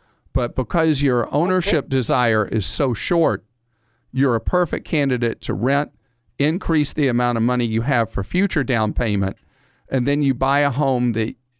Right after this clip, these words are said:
Speaker 1: you want to stay in a much longer time.
Speaker 2: That makes sense, yeah. Okay.
Speaker 1: I've never liked, um, what I call the halfway house of home ownership, which is a lot of first-time home buyers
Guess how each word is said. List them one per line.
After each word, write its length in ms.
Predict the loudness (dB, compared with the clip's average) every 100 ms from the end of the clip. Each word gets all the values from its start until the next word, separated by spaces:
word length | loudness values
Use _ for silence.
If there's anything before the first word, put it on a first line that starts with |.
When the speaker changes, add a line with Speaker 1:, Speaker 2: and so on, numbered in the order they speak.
| _
Speaker 1:
you 280 | -4 0 0
want 220 | 0 0
to 60 | -2
stay 320 | -2 0 0
in 220 | 0 -2 -2
a 60 | 0
much 260 | 0 -2
longer 340 | -2 -2 0 -2
time. 400 | -2 -4 -6 -12 _ _ _ _ _ -6
Speaker 2:
That 160 | -2
makes 180 | -2 -2
sense, 200 | -4 -2
yeah. 240 | 0 0 -2 -8 _ -6
Okay. 320 | -2 0 -2 -4 _ _ _
Speaker 1:
I've 200 | -2 0
never 360 | 2 2 2 -2
liked, 440 | 0 0 -2 -6 -4
um, 340 | 0 0 0 0
what 240 | 0 0
I 120 | 0
call 200 | 0 0
the 100 | 0
halfway 520 | -2 -2 -2 0 0 0
house 340 | 0 -2 -2
of 120 | -4
home 200 | -2 0
ownership, 640 | 0 0 -2 0 -2 -2 _ _ _ _ _ -2
which 260 | -2 0
is 140 | 0 0
a 60 |
lot 300 | 0 0 0
of 100 | 0
first-time 580 | 0 -2 0 0 0 0
home 280 | 0 0 0
buyers 560 | 0 2 2 0 -2